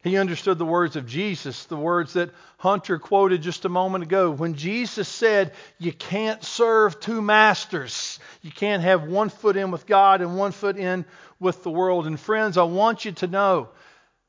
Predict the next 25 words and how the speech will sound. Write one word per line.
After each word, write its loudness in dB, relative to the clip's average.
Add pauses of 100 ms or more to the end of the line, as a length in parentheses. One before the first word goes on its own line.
(220)
that 4
what 2
Paul 6
said 2
to -8
the -6
Galatians 2
and 2
what 0
Jesus -6
said 0
in -6
the -4
book 0
of -4
Matthew, -2 (160)
that's 2
the -2
heartbeat 2
of -8
this 2
text -2
today 0
in -6
James. -6